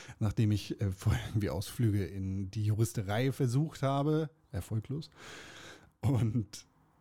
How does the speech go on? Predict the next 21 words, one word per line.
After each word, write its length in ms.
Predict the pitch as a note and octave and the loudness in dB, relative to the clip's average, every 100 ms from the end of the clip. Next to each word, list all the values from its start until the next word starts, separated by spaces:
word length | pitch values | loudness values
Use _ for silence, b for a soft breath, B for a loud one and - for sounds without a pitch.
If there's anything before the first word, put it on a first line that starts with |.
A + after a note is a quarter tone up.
| - | -2
äh, 260 | G2+ D#2 - E2+ A2+ | 0 0 -2 -6 -4
dann 400 | G#2 F#2+ F2 F2+ | 2 4 4 2
im 280 | F#2 F#2 - | 2 2 2
Medienbereich 640 | B2+ E3 B2 F#2 D2+ - - | 0 2 2 0 -4 -8 -6
gelandet 420 | C#2+ C2+ A1+ - | -6 -6 -8 0
bin, 360 | F2+ A#2+ C3 - _ _ - | 4 4 2 -4 _ _ -12
äh, 100 | - A2+ C#3 | -10 -4 2
ja, 200 | C3 E2+ | 2 2
habe 140 | D#2+ | 0
ich 120 | E2+ | -2
mich 240 | F2 - - | -4 -4 0
da 320 | G2 F#2 G2+ | 2 2 0
sehr 180 | B2 A2 | -2 -2
viel 380 | A#2 B2 B2 B2+ | 2 2 2 0
reingehangen 640 | A#2 B2+ C3 G2 G2 G2 G2 | 0 2 4 4 2 0 -4
und 220 | G2 G2 | -6 -6
sehr 120 | F#2+ | -6
viel 480 | - A2 G#2+ - - _ - | -2 -2 -2 -6 -10 _ -4
entsprechend 580 | A2 - A2+ A2 A2 C3+ - | -2 2 4 4 0 -8 -2
da 340 | G#2 G2+ G#2 - - | 2 2 0 -6 0
drin 280 | A#2+ A2+ | 2 2